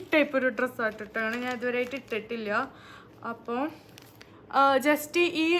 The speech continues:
രണ്ട് കോർണർ, ആ, കോർണേഴ്സിലും, ആ, ഇത്തിരി, ആ, പിങ്കിഷ്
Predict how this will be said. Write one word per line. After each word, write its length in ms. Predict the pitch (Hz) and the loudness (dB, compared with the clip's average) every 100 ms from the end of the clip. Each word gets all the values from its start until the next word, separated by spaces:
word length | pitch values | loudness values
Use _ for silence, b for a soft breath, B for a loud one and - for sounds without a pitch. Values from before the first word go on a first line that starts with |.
| - 294 | 2 4
രണ്ട് 220 | 285 269 302 330 | 4 2 0 6
കോർണർ, 720 | 302 285 277 262 262 254 254 - 247 | 8 10 8 6 0 -4 -4 -2 0
ആ, 20 | 254 247 247 - | 2 0 -4 -2
കോർണേഴ്സിലും, 1120 | 277 262 262 262 254 254 254 254 269 254 311 359 B B B B - 240 | 2 4 4 0 -4 -4 -6 -6 -6 -2 -2 -4 B B B B -16 -8
ആ, 40 | 247 247 240 240 233 - - - 277 | -4 0 0 0 0 -4 -12 -14 -14
ഇത്തിരി, 420 | - 311 302 330 370 - 254 | -8 -4 0 0 0 -2 -2
ആ, 20 | 254 247 247 240 - - B B - - | 0 0 -2 -4 -10 -20 B B -10 -2
പിങ്കിഷ് 880 | 311 302 285 349 359 - - - | 0 0 2 4 4 0 -6 -14